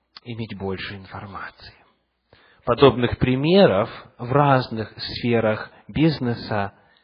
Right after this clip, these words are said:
и взаимоотношений между людьми очень много. Когда вам говорят: «Купите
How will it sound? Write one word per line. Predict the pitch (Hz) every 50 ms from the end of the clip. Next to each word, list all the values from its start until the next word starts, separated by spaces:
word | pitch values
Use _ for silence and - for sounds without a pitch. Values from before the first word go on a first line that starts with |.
| _ _ _
и | - 131
взаимоотношений | 113 113 - 120 113 113 110 110 - 127 120 147 139 120 120
между | 120 117 110 -
людьми | 107 107 104 101 110 107 104 -
очень | - 117 117 - - - 107 104
много. | 104 104 110 107 98 - - - - - _ _ _ _ _ _ _ _ _ _ _ _ _ _ _ _ _ _ _ _ _ _
Когда | - 113 107 107 110 120 120 120 117 113 - - - _ _ _ _ _ _
вам | - 127 131 127 123
говорят: | 120 135 127 135 139 135 139 131 117 110 - - - _ _ _ _ _ _ _ _ _ _ _ _ _ _ _ _ _ _ _ _ _ _
«Купите | - 165 160 - 214 233 226 - - 160 143 135 123 - -